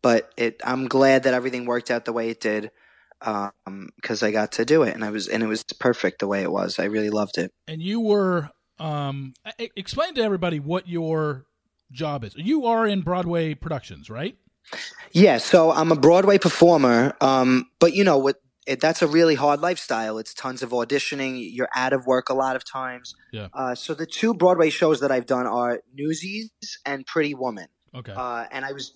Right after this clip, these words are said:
Speaker 1: I was doing Pretty Woman, and I had to leave it to go do the, uh,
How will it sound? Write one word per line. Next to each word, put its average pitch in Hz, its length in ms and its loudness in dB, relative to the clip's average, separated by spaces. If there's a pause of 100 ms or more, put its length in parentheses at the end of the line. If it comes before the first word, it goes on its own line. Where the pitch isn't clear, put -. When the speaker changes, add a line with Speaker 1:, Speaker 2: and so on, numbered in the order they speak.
Speaker 1:
I 143 80 2
was 151 100 2
doing 185 380 6
Pretty 151 260 4
Woman, 143 480 2 (500)
and 143 160 -4
I 143 60 -4
had 143 240 -2
to 135 140 0
leave 147 320 -2
it - 340 0
to 139 140 -4
go 135 480 4
do 139 180 0
the, 127 180 -2
uh, 113 240 -2